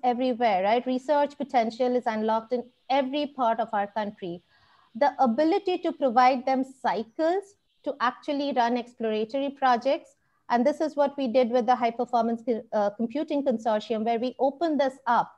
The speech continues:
to projects. And today, as we speak today, I think we have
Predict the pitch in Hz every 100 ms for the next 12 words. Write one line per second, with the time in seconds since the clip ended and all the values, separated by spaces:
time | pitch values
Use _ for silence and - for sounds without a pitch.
0 | _ _ _ _ - 254 - 277 262 262
1 | 214 - 240 233 226 226 233 - 262 269
2 | 285 349 311 226 262 269 294 285 277 277
3 | 269 240 262 240 247 262 262 254 247